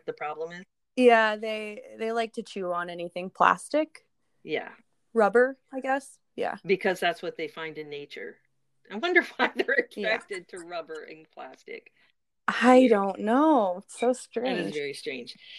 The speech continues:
Speaker 1: So the highlight of the day ended up being, um, our next stop on our little adventure was to check out Bannack State Park,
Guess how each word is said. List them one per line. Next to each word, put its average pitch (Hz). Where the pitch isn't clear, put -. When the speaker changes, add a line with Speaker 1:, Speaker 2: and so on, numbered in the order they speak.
Speaker 1:
So 220
the 202
highlight 233
of 190
the 196
day 156
ended 180
up 180
being, 160
um, 165
our 175
next 202
stop 170
on 170
our 170
little 170
adventure 165
was 165
to -
check 165
out 147
Bannack 165
State -
Park, -